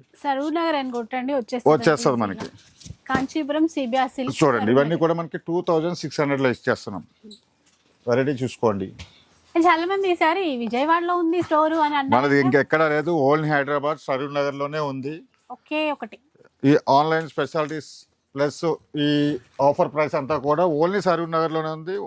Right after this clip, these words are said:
Speaker 2: ఒకటే బ్రాంచ్ ఉంది. చూడండి.
Speaker 1: మీరు ఈ చీరలు చూసి, వీడియో చూసి రావాలంటే ఇక్కడికి మాత్రమే రావాలండి, ఎక్కడెక్కడో తిరగొద్దు. ఇక్కడ
Speaker 2: ఒకటి
Speaker 1: మాత్రమే
Speaker 2: మనకి ఇంకా
Speaker 1: అవైలబుల్.
Speaker 2: ఏంటంటే, మనకి ఆ ట్వెల్వ్ హండ్రెడ్స్ అయితే మనకి only ఆఫర్లో పెట్టిన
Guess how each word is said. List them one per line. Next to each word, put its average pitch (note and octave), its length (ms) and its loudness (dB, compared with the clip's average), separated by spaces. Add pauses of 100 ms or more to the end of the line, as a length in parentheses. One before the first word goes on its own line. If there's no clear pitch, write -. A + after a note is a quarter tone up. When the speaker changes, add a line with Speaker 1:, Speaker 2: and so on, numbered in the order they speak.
(160)
Speaker 2:
ఒకటే C#3+ 280 2
బ్రాంచ్ C#3+ 340 0
ఉంది. F2 140 -18 (1300)
చూడండి. G2+ 320 0 (140)
Speaker 1:
మీరు C#4+ 200 -6
ఈ - 100 -4
చీరలు D4 340 -2 (100)
చూసి, C#4+ 240 -2 (100)
వీడియో C4 260 0
చూసి C4+ 200 -2
రావాలంటే C4 380 0
ఇక్కడికి C4+ 300 -6 (120)
మాత్రమే B3+ 440 -2
రావాలండి, A#3 400 -2
ఎక్కడెక్కడో B3 460 -2
తిరగొద్దు. A3+ 420 -2 (840)
ఇక్కడ C#4 160 2
Speaker 2:
ఒకటి C4+ 100 4
Speaker 1:
మాత్రమే E3 420 6
Speaker 2:
మనకి D3+ 240 4
ఇంకా C#3 160 4
Speaker 1:
అవైలబుల్. D3+ 140 4
Speaker 2:
ఏంటంటే, D3+ 280 2 (100)
మనకి C#3+ 220 -4
ఆ - 100 -2
ట్వెల్వ్ C#3 220 2
హండ్రెడ్స్ D#3+ 400 -4
అయితే D3 200 -8 (100)
మనకి C#3+ 240 -10
only D#3+ 240 2
ఆఫర్లో D#3 320 0
పెట్టిన D3+ 200 -8